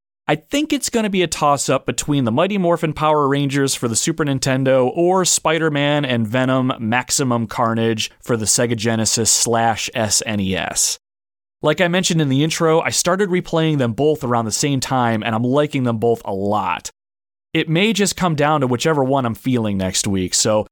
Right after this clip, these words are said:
as a dirty attempt to try to get you to follow me on social media, keep a lookout over there. I'll probably let the cat out of the bag before too long, and definitely before next Thursday. The Power Rangers just sorta came back to my mind this past week for some reason, and Spider-Man was a suggestion from my buddy Tim over on our Facebook page.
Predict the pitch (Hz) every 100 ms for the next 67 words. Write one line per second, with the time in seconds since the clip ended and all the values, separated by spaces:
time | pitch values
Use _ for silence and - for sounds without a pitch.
0 | _ - 208 190 165 226 233 202 - 208
1 | 202 156 185 175 147 175 190 151 170 170
2 | 180 180 151 - 170 156 139 165 185 196
3 | 202 _ - 220 226 214 233 214 202 180
4 | 180 123 98 69 - _ - 123 - 156
5 | 156 156 147 - 123 - 156 151 139 123
6 | 117 131 135 120 - 135 120 151 143 143
7 | 147 151 131 117 - - 151 151 131 127
8 | 117 - 135 120 117 113 - - 110 92
9 | 92 92 - _ _ _ _ _ _ _
10 | _ 139 - 208 226 208 202 196 196 190
11 | 156 165 - - 175 147 - 170 180 160
12 | 147 151 160 143 127 123 127 123 117 110
13 | - 120 110 - 117 - 113 - 120 113
14 | 117 113 123 117 110 - 208 214 180 170
15 | 165 139 120 131 113 127 143 - 131 117
16 | 120 117 110 117 104 - 180 143 123 120
17 | 117 117 113 180 185 - 110 - 98 98
18 | -